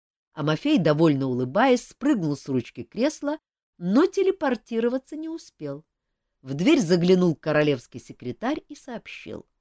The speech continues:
«Ваше Величество, вас желает видеть Её Величество королева Агнесса по срочному и секретному вопросу.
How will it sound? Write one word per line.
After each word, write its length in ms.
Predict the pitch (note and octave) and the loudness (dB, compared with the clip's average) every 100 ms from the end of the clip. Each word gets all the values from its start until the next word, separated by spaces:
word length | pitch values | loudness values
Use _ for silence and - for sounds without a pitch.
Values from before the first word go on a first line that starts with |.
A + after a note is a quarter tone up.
| _ _ _ _ _ _ _ _ _ _ _ | _ _ _ _ _ _ _ _ _ _ _
«Ваше 380 | A#2 G3+ - D#4+ | -8 -6 -6 -8
Величество, 760 | G3 B2 A2 - - _ - - _ _ _ _ | -8 -8 -12 -18 -20 _ -20 -20 _ _ _ _
вас 320 | A2 F3+ C4 | 0 4 4
желает 500 | F3 A3 B3 B3+ B3 | 4 4 6 6 4
видеть 440 | E3 B3 C4 A#3 G#3 | 2 2 2 -2 0
Её 180 | G3+ | 2
Величество 640 | F3+ F3 C#4 - C4+ B3 B3+ | 2 2 2 -2 -10 -4 -2
королева 460 | G#3+ G3 G#3+ A#3 | 2 4 4 4
Агнесса 840 | - G#3+ F#3 D#3 G2 - - F#2 _ _ _ _ - | 0 -4 -6 -8 -10 -14 -20 -20 _ _ _ _ -10
по 100 | C#3+ | -8
срочному 800 | - C#3 G#3 D4+ - D4 C#4 | -2 4 4 4 -2 -2 0
и 40 | C4 | -2
секретному 680 | - F3+ D3+ C#3+ - F3+ E3+ | -4 -12 -6 -6 -8 -10 -10
вопросу. 680 | D#3 - G2 - - - | -10 -12 -14 -14 -20 -20